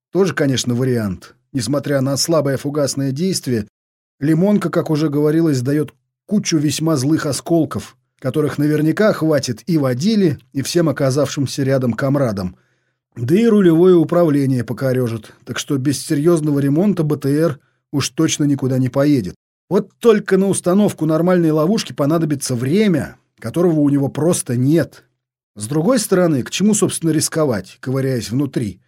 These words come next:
если проблему можно решить и снаружи? Взгляд Морпеха скользнул по гусеничной ходовой.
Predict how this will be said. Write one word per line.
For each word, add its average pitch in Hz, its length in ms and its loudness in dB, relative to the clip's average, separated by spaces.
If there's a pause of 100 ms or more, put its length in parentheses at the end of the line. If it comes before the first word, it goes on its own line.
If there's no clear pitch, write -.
(180)
если 117 200 -8
проблему 139 500 0
можно 131 300 -2
решить 139 420 -4 (200)
и 131 40 -6
снаружи? 113 640 -4 (580)
Взгляд 160 420 -2
Морпеха 175 440 -2
скользнул 160 720 0 (480)
по 139 240 -2
гусеничной 147 640 -2
ходовой. 143 720 -2